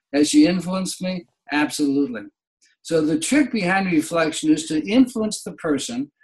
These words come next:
to do what you would like them to do, which I was alluding to earlier. So, for example,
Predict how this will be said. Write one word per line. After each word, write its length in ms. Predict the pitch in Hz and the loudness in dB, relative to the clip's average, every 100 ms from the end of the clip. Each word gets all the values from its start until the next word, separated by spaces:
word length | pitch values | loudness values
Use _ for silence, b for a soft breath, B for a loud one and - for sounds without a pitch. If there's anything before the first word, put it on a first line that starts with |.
| _ | _
to 100 | - | 0
do 140 | 139 151 | 4 4
what 200 | 175 - | 4 -4
you 60 | |
would 100 | 190 | -4
like 260 | 208 262 - | 0 2 2
them 140 | 160 127 | -2 -2
to 100 | - | -4
do, 220 | - 226 | -6 -6
which 200 | 254 - | -6 -4
I 220 | 131 127 254 _ _ _ - | -2 -2 -6 _ _ _ -2
was 180 | 135 147 | 0 2
alluding 480 | 139 156 156 160 | 2 2 2 0
to 340 | 151 151 151 147 _ 165 | 2 4 4 0 _ -6
earlier. 440 | 175 147 107 92 _ _ _ _ _ b b | 0 0 0 -8 _ _ _ _ _ b b
So, 400 | - 202 185 - _ _ | -8 -2 -2 -2 _ _
for 240 | - 208 | -10 -6
example, 600 | 202 156 196 196 - 254 | -4 -2 -2 -2 -2 -8